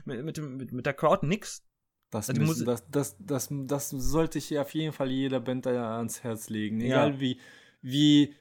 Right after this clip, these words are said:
Speaker 2: populär oder weniger populär ihr seid, ob ihr jetzt gerade anfängt oder gan-, die ganz Großen seid, äh,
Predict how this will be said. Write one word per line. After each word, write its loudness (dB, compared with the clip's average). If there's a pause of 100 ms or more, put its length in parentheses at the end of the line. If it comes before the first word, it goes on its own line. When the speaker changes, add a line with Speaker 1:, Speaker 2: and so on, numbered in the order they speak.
(160)
Speaker 2:
populär 4
oder 2
weniger 2
populär 0
ihr 0
seid, 0
ob -2
ihr 2
jetzt -2
gerade 0
anfängt -2
oder 2 (100)
gan-, 0
die -4
ganz -2
Großen -2
seid, -2 (560)
äh, 2